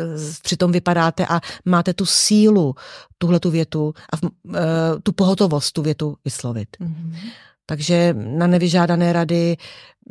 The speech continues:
Speaker 1: mm, trošku se snažit jako je,
Speaker 2: Odsunout.
Speaker 1: ano, odsunout, jasně, stručně, slušně, ale jako kategoricky.
Speaker 2: Mhm,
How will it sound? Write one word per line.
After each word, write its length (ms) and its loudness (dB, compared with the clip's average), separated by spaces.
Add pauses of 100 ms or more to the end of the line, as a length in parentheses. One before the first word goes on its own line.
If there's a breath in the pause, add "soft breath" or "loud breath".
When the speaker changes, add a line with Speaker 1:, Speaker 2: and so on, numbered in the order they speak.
(160)
Speaker 1:
mm, 600 -6 (380)
trošku 300 0
se 120 0
snažit 300 0
jako 180 -2
je, 280 2 (840)
Speaker 2:
Odsunout. 420 -8
Speaker 1:
ano, 240 0
odsunout, 580 2 (460 loud breath)
jasně, 440 2
stručně, 640 0
slušně, 580 0
ale 180 2
jako 160 0
kategoricky. 680 -2
Speaker 2:
Mhm, 300 -2